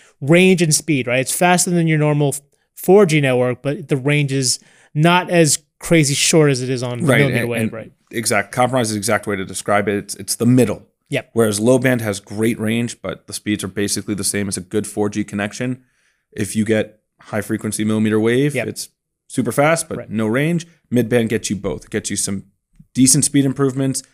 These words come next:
Speaker 2: while allowing you to use your phone indoors or outside or wherever you wanna use it with a speed boost.
Speaker 1: So, you know, given that,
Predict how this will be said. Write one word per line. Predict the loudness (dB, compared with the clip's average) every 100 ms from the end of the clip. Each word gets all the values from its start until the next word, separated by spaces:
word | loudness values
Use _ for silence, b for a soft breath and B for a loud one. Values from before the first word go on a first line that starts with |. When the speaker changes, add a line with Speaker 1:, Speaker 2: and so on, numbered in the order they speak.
| _ -2
Speaker 2:
while | 2 4
allowing | 4 2 2
you | 0 -2
to | -2
use | -4 -4
your |
phone | -6 -4 -2
indoors | 0 2 2 2 0 -2 -4 -14 -10
or | -6 -4 -4 -8 -8
outside | -4 -2 0 2 2 2
or |
wherever | 0 0 0
you | -2
wanna | -2
use | 0 0
it | 0 -4 b b
with | 2 2 2
a | -2
speed | -6 -8 -12
boost. | -12 -12 _
Speaker 1:
So, | 2 6 8 8 8 6 0
you | -14 -12 0 4
know, | 4
given | 4 4 6
that, | 6 4 2